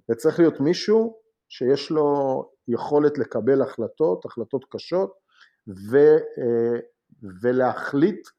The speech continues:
גם כלפי החברה בישראל מה הכיוון. והחברה בישראל חייבת ליישר קו, אין דרך אחרת, כי זה השוק, הוא נמצא בו, והוא יודע איך,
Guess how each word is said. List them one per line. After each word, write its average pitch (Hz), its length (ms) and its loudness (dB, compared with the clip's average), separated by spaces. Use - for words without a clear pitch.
גם 165 240 2
כלפי 180 300 -2
החברה 143 580 -2
בישראל 165 560 -2
מה 143 200 0
הכיוון. 107 480 -6
והחברה 123 440 2
בישראל 180 380 4
חייבת 160 560 4
ליישר 165 400 2
קו, 127 300 -4
אין 156 180 2
דרך 175 240 4
אחרת, 120 360 -2
כי 123 160 0
זה 147 260 2
השוק, 202 500 -6
הוא 160 180 6
נמצא 208 420 2
בו, 240 400 0
והוא 131 460 2
יודע 147 460 4
איך, 131 180 -2